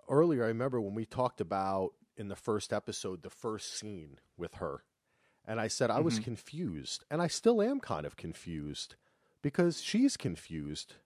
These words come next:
Speaker 1: She, you're right. I think if you were to analyze the type of people that she's trying to align herself with, it's the weak.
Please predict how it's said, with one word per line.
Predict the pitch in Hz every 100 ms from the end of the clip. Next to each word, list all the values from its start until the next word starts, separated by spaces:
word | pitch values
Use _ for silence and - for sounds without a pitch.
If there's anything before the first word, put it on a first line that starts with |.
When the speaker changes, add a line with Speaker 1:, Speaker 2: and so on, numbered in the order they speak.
| _ _ _ _ _ _ _ _
Speaker 1:
She, | - 165 180 185 -
you're | 151 127 135 151
right. | 135 196 139 - _ _ _ _ _
I | 127
think | 139 208 233 156 - _
if | 135 - 131
you | 160
were | 165 165
to | 139 - 127 113
analyze | 117 131 170 101 90 95 95
the | 101
type | - 123 135
of | 107 -
people | 143 123 101
that | 90 -
she's | 95 -
trying | - 110 107 98
to | 107
align | 90 92 107 117
herself | 101 - 85 76 -
with, | 78 78 - _ _ _ - _ _
it's | 190 -
the | 147 190
weak. | 160 254 208 - -